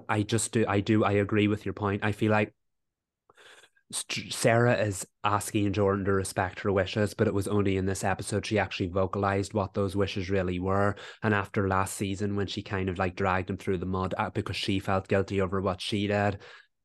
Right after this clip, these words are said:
it's not really fair to expect him to get things right away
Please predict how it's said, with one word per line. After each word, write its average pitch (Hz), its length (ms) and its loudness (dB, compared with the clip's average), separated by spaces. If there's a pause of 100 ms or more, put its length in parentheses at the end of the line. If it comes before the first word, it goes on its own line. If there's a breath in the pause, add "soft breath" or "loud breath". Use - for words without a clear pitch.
(220)
it's 107 200 -2
not 101 220 4
really 98 300 2
fair 95 360 0
to 98 140 -2
expect 98 460 -2
him 95 80 -2
to 92 80 -4
get 95 260 -2
things 98 240 -4
right 95 160 2
away 98 260 2